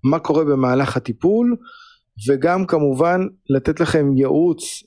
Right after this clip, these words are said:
אה, תוך כדי, ב-, בהמון המון המון תחומים, אה, וזה מה שאני עושה. אז מי שרוצה מוזמן, אה, לקבוע איתי פגישה אישית, אפשר,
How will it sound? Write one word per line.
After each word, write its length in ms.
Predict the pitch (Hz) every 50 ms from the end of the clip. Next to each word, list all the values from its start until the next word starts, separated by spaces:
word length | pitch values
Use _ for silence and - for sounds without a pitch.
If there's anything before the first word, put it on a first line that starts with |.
| -
אה, 420 | 139 135 135 135 131 131 127 127 120
תוך 260 | - - 156 127 127 -
כדי, 560 | 156 147 151 156 156 156 151 147 139 131 - - - - _ -
ב-, 300 | - - 175 180 180 175 175 - - - 196 196
בהמון 320 | 165 170 180 190 220 233 226
המון 200 | 214 202 190 185
המון 160 | 175 175 160
תחומים, 520 | - 139 131 131 143 185 220 262 277 277 254 - - - - - - - - - _ _ _ _ - -
אה, 540 | 147 156 160 160 160 160 160 156 156 160 156 156 - - 160
וזה 220 | 143 147 143 185 208
מה 120 | 233 254
שאני 240 | 233 - 220 208 202
עושה. 300 | 202 185 - - 202 165
אז 100 | 139 123
מי 120 | 135 160
שרוצה 680 | 165 - - 202 180 175 170 - - 202 208 226 220 - -
מוזמן, 720 | - 143 143 139 123 120 127 143 160 175 170 165 156 143 131 127 131 -
אה, 320 | 135 135 135 131 131 127 127
לקבוע 360 | 127 123 - - 139 156 156
איתי 340 | 151 139 - 143 139 131 127 120
פגישה 580 | 120 120 123 - - 214 214 202 202 185 165 156 -
אישית, 460 | - 123 113 - - 202 196 185 - 127
אפשר, 440 | - - - 151 156 165 165 147